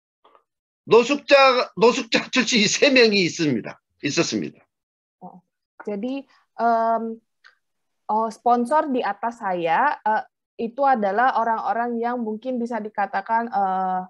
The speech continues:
Speaker 2: tidak pernah lulus S D. Eh,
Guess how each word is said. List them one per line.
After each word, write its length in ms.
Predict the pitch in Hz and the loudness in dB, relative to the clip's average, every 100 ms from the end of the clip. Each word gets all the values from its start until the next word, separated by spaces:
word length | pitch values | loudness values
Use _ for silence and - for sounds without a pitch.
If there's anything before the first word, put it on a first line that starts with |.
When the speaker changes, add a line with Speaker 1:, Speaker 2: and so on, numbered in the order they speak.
| _ _ | _ _
Speaker 2:
tidak 320 | 220 190 196 | -2 -2 -2
pernah 240 | 208 208 | -4 -6
lulus 560 | 208 208 208 208 - - - | -6 -6 -8 -8 -14 -20 -10
S 240 | 202 202 | -10 -8
D. 120 | 202 202 196 208 240 262 _ _ - | -2 0 0 -2 -2 -4 _ _ -14
Eh, 300 | - 208 214 | -6 -4 -2